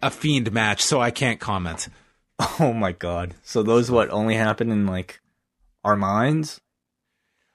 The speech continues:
Speaker 2: Is that
Speaker 1: Well, I
Speaker 2: what
Speaker 1: think
Speaker 2: you
Speaker 1: he's
Speaker 2: mean?
Speaker 1: ma-, I think he's making fun that you can't see his matches 'cause of the lighting.
Speaker 2: Oh, got it. Okay. All
Speaker 1: Anyway.
Speaker 2: right. Anyway. Yeah, that's
Speaker 1: Maybe he's
Speaker 2: great.
Speaker 1: just trying to move on to, uh,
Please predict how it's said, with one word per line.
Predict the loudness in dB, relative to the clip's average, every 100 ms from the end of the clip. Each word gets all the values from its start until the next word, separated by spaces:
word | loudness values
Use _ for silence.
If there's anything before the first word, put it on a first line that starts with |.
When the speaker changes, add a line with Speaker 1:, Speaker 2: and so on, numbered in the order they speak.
| _
Speaker 2:
Is | -8
that | 0
Speaker 1:
Well, | 2
I |
Speaker 2:
what | 4
Speaker 1:
think | 2
Speaker 2:
you |
Speaker 1:
he's | 2 2
Speaker 2:
mean? | 2
Speaker 1:
ma-, | 2 2
I |
think | 2
he's | 0 2
making | 0 2
fun | 2 4
that | 2
you | 0
can't | -2 -2 0
see | -2 -2
his | -2
matches | -4 -4 -4 -4 -4
'cause | -4
of | -4
the | -4
lighting. | -2 -2 -4 -12 _ _ _ _ _ _ -4
Speaker 2:
Oh, | 2 4 4 4 4 2 -4 _ -4
got | -2 -2
it. | -6 -14
Okay. | -10 -10 -10 -14 _ _ _ _ -20 _ _ _ _
All | 0
Speaker 1:
Anyway. | 0 0
Speaker 2:
right. | -6 -10 -6
Anyway. | -4 -4 -4 -6 _ -12
Yeah, | -2 0
that's | 0 -2
Speaker 1:
Maybe | -2 2
he's |
Speaker 2:
great. | 0
Speaker 1:
just | 0
trying | 0
to | 2
move | 2 2
on | 2 0
to, | -4 -2 0
uh, | 2 2